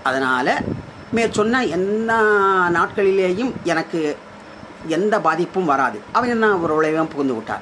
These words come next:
மாறாக அவை நல்ல நல்லனவே செய்யும். அதுவும் அடியார் அளவுக்கு மிகவும் நல்ல நல்லவே செய்யும்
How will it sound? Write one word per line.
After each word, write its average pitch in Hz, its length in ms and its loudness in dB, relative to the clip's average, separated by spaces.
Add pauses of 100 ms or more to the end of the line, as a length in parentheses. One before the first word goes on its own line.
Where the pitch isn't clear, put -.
மாறாக 175 560 2
அவை 135 180 -2
நல்ல 123 240 -2
நல்லனவே 131 380 -2
செய்யும். 113 380 -10 (300)
அதுவும் 151 360 0
அடியார் 143 380 0
அளவுக்கு 127 320 -2
மிகவும் 120 320 -4
நல்ல 120 220 -6
நல்லவே 120 440 -6
செய்யும் 113 400 -8